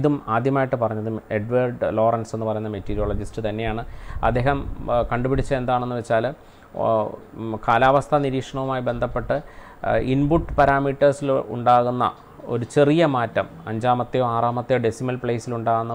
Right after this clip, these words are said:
ഒരു ചെറിയ അപ്രോക്സിമേഷൻ തന്നെ ഔട്ട്പുട്ട് റിസൾട്ടിനെ കാര്യമായി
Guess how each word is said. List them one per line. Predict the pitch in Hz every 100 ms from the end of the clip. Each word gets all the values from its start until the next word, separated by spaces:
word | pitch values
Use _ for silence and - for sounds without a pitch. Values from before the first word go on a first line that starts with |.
| 113
ഒരു | 117
ചെറിയ | 113 113 120 123 - - - -
അപ്രോക്സിമേഷൻ | 123 139 139 151 143 - 127
തന്നെ | 107 104 123 - - - - 123
ഔട്ട്പുട്ട് | 139 165 151 139
റിസൾട്ടിനെ | 123 - 147 139 127 123 117
കാര്യമായി | 117 131 127 120